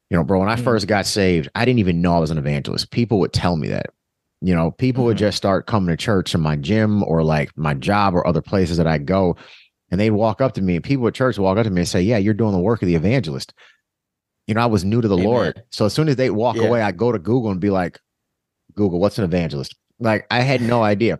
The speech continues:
Speaker 1: I was just telling
Speaker 2: Yeah.
Speaker 1: people what this man named Jesus did for me. I didn't
Speaker 2: Mm.
Speaker 1: know every scripture. I didn't know every Bible verse. I was just saying this was my experience,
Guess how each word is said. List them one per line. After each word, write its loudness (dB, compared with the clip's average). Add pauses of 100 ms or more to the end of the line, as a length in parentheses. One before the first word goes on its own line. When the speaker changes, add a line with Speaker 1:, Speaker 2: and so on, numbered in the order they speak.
Speaker 1:
I -2
was 0
just -2
telling 0
Speaker 2:
Yeah. 0
Speaker 1:
people -4 (800)
what -2
this 0
man 2
named 2
Jesus -2 (540)
did 0
for 0
me. -8 (720)
I 0
didn't 2
Speaker 2:
Mm. -2
Speaker 1:
know 0 (100)
every 0
scripture. 0
I 2
didn't -2
know 2
every -2
Bible 0
verse. -2 (760)
I 0
was 0
just -2
saying 0
this -2
was 0
my -2 (560)
experience, -2